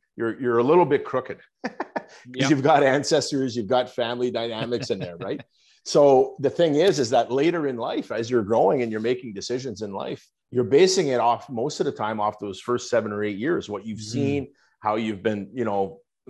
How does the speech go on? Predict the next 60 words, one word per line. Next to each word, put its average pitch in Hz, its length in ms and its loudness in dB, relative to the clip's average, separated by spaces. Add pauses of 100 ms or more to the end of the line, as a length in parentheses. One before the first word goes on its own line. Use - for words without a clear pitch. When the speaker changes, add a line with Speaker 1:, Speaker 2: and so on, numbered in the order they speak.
(120)
Speaker 1:
again, 117 380 -2
that, 107 320 -4
that 98 200 -6
computer 135 360 -2
program 98 480 -4
is 95 100 -12
the 101 60 -8
best 101 260 -6
way 101 160 -4
I 95 80 -4
can 110 120 -10
Speaker 2:
Mm-hmm. 156 40 -6
Speaker 1:
describe 113 460 -2
it, 90 120 -8
Speaker 2:
Mm-hmm. - 40 -8 (260)
Speaker 1:
downloaded 98 260 -4
onto 127 280 -8
you. - 180 -20 (340)
Speaker 2:
Mm-hmm. 107 140 -14
Speaker 1:
So 117 160 0
in 120 80 2
order 170 260 4
to 131 300 0
achieve 147 440 -2
different 120 300 -4
things 120 300 -2
or 98 80 -4
get 117 220 -2
to 120 80 -8
different 104 320 -4
places 127 320 -4
that 92 100 -6
you 95 60 -14
wanna 104 180 -12
go, 120 140 -4
you 120 100 -4
have 139 220 0
to 123 100 0
reprogram 117 800 -4
yourself. - 320 -16 (380)
Speaker 2:
Absolutely. 110 500 -12
Speaker 1:
Right? 110 300 -2 (160)
To 113 140 -6
a 98 40 -6
certain 107 280 -4
extent. 123 340 -6
So 117 120 -2
when 107 140 -4
I 139 200 0
say, 135 300 4
you 123 140 -6
know, 110 80 -2
we 107 140 -4
talk 120 260 2
about 101 260 -2
vision 123 280 -4
and 95 100 -10
going 98 240 -6
back 101 280 -2
to 98 40 -10